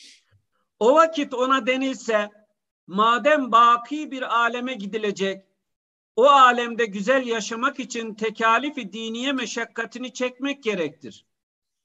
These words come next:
O adam şekki küfri cihetiyle der, belki yoktur.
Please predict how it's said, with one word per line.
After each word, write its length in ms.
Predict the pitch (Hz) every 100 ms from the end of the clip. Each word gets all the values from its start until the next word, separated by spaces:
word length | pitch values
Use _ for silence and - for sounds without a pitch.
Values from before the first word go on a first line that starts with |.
| _ _ _ _ _ _ _
O 120 | 220
adam 440 | 277 254 226 220 214
şekki 460 | - 269 262 220
küfri 680 | 208 214 208 202 262 254 196
cihetiyle 680 | 202 196 202 208 185 170
der, 240 | 208 240 240 240 _ _ _ _ _
belki 460 | 147 196 160 147 202
yoktur. 440 | 170 151 - 117